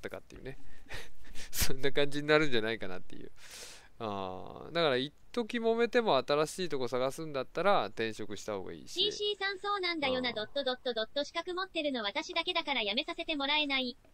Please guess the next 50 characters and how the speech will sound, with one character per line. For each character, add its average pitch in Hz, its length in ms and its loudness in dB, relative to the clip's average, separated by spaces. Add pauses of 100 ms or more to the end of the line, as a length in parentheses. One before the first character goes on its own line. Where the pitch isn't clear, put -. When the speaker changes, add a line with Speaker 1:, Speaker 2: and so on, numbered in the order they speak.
Speaker 1:
だ 120 80 -6
か 107 60 -2 (140)
ら、 98 40 -10
ほ 131 180 -12
ん 165 80 -10
と 156 140 4
後 143 160 2
々 147 140 2
引 - 180 -6
き 139 80 -10
ず 127 120 -4
る 123 120 -10
と 92 100 -6
思 57 220 -14
う、 - 20 -18 (100)
も 62 200 -18 (1400)
う。 - 60 -14
結 - 200 -8
構 123 320 2
後 120 160 -4
ま 113 140 -4
で 98 60 -6
引 - 40 -10
き - 140 -14
ず 104 120 -10
る 101 120 -8
と 90 100 -12
思 76 320 -16
う - 20 -20
ね。 110 200 -16 (580)
う 95 60 -14
ん。 85 180 -14 (2000)
そ - 140 -8
ん 151 40 0
な 151 100 2
感 127 180 2
じ。 107 160 -6 (380)
う - 20 -16
ん。 92 420 -10 (680)
も 101 120 -12
う 98 40 -10
だ 107 100 -4
か 117 120 0
ら 101 100 -4 (100)
ど 117 140 -6
っ - 40 -8 (100)
ち 208 160 -4
が 240 100 6
い 247 260 0
い？ - 80 -14